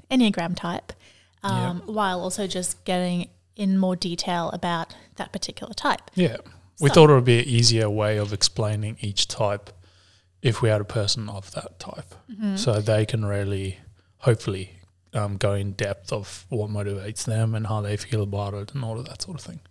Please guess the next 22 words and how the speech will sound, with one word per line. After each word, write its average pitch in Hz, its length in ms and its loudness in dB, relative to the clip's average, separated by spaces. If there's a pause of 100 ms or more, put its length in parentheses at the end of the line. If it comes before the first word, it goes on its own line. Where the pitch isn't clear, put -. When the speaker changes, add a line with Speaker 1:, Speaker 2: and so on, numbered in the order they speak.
(120)
Speaker 1:
Definitely. 214 600 -2 (340)
And 233 160 4
there 226 120 6
is, 214 120 4
like, 285 140 4
so 214 180 4
much 202 160 4
awesome 190 360 4
information 185 500 -2
out 175 200 -6
there 170 280 -2 (300)
about 175 320 -2
all 202 180 2
of 208 100 -2
the 214 100 2
types, 113 420 4
Speaker 2:
Mm-hmm. 151 80 6 (400)
Speaker 1:
but 196 400 2
anything 233 340 0
that - 180 -2
you're 175 140 0
reading 185 460 0